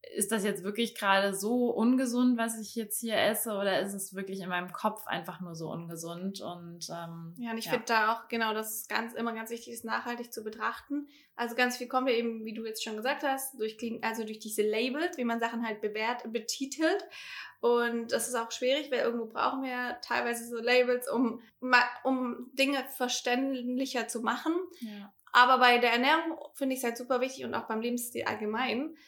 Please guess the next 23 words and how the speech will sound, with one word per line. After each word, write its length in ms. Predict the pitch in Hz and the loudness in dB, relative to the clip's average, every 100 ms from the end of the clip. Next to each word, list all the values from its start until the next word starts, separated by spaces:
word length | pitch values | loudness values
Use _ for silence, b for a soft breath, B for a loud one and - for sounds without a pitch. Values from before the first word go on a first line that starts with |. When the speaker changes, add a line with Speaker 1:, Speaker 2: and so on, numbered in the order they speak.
| B | B
Speaker 2:
dass 140 | - - | -10 -6
man 180 | 233 233 | -4 -2
schaut, 460 | - 254 247 262 | 2 4 4 2
dass 140 | 247 240 | -2 -4
man 120 | 233 | -4
sagt, 220 | 233 233 | -4 -4
so, 80 | 233 | -4
äh, 140 | 233 - _ _ - | -4 -6 _ _ -8
das 140 | 240 | -4
sagt 200 | 247 - | -4 -4
Nico 200 | 247 247 | -4 -4
Rittenau 340 | 247 247 240 | -4 -2 -2
immer 140 | 233 233 | -2 -4
ganz 140 | 233 | -6
gut, 120 | 240 | -8
es 100 | 233 | -8
gibt 140 | - - | -14 -10
kein 260 | - 226 233 | -8 -6 -4
ungesundes 500 | 240 233 233 233 - | -4 -4 -4 -6 -10
und 160 | 226 | -12
gesundes 420 | 220 226 269 285 277 | -8 -6 -6 -6 -4
Lebensmittel, 800 | 262 254 254 - 254 254 254 262 | -4 -2 -4 -6 -6 -4 -4 -2
Speaker 1:
Ja. 340 | 220 185 | -2 -2